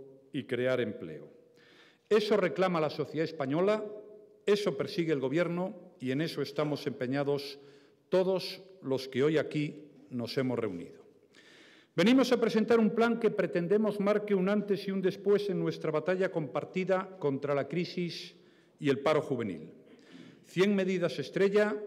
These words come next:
recogidas en la estrategia de emprendimiento y empleo joven. Este era el momento preciso para hacerlo.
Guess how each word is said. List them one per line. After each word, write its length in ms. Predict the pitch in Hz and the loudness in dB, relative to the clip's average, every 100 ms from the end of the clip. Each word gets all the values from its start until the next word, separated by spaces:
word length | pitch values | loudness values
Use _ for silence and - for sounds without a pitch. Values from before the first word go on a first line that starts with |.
| - | -8
recogidas 640 | 139 135 147 - 175 175 160 | -4 -2 -2 0 0 0 0
en 80 | |
la 60 | 139 | -2
estrategia 580 | 135 139 135 156 160 160 | -4 -4 -4 -6 -2 -2
de 80 | 139 | -2
emprendimiento 920 | 120 123 117 120 139 139 - 135 135 | -2 -4 -4 -2 -2 -2 -2 -2 -2
y 120 | 135 | -4
empleo 360 | 117 113 123 117 | -6 -4 0 0
joven. 460 | - 92 85 - - - - _ _ - _ _ _ _ _ _ _ _ | -2 -8 -10 -16 -20 -20 -20 _ _ -20 _ _ _ _ _ _ _ _
Este 640 | - 240 - 254 247 254 - - - - | 2 2 2 0 -2 -2 -10 -18 -20 -2
era 180 | 175 202 | 4 4
el 60 | |
momento 460 | 185 175 185 180 180 | 4 2 0 0 -2
preciso 440 | 156 - 175 165 | 0 -2 -2 -2
para 140 | 156 139 | 0 0
hacerlo. 460 | - 107 - - | 0 -4 -6 -16